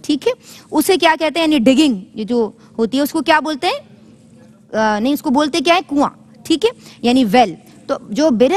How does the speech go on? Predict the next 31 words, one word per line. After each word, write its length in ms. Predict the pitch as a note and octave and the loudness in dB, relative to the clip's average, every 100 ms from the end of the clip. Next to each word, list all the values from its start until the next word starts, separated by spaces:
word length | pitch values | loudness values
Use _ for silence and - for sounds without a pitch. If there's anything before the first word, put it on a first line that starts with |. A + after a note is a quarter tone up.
| G#4 | 0
रूमा 280 | F4 D#4 B3 | 2 2 0
है 520 | G#3 G3 G#3+ C4 E4+ - - | 0 0 2 0 -2 -6 -2
वो 60 | |
मदीना 600 | C4 C4 B3+ E4 F#4 F#4 | 2 2 2 2 4 2
तैयबा 580 | D#4+ C4+ A#3 A3+ G#3+ G#3+ | 0 -2 0 0 2 0
से 440 | F#3+ G3+ G3 G#3 B3 - | 0 -4 -2 0 -2 0
चार 340 | E4 D#4+ G4 | 2 4 2
किलोमीटर 560 | F4 F4+ D#4+ C#4+ B3 B3+ | 0 0 0 0 0 -2
के 160 | A3 A3+ | -2 -2
फासले 500 | - G3 - F3+ F3 | 0 -2 -2 -10 -8
पर 380 | - G3 C4 C4+ | -2 0 0 2
वादी 380 | G#3+ G#3+ B3 | 0 0 0
अकीक 580 | C#4+ - A3+ D4+ F4 A#3+ - | -2 -2 -2 2 0 0 -10
जो 140 | F3+ F#3+ | -6 -4
है 180 | F3 F3 | -2 -2
ना, 100 | G4 - - - | -2 -4 -20 -4
एक 180 | D4 B3 | -2 0
पुरफजा, 480 | E4 D#4+ C#4 A#3 B3 G#3+ - - | -2 -2 -2 0 0 0 -8 -18
यानी 120 | F#4+ | -10
बहुत 260 | F4 F4+ D4+ | 0 2 2
ही 60 | C#4 | -2
प्यारा 420 | C#4 A#3+ A3+ G#3 | 0 0 0 -4
मकाम 400 | F#3 - F#3 E3 | -6 -4 -4 -4
है, 100 | E3+ - - - G#3 | -12 -18 -20 -6 -2
वहाँ 240 | D#4+ F#4 | 0 0
पे 120 | C#4+ | 0
ये 140 | A#3+ G3 | -2 -4
कुआं 280 | G3 F3 F3 | -6 -8 -8
है, 120 | F3+ - - | -12 -18 -10
ठीक 200 | - F4+ | -4 -2
है। 80 | A#4 | -2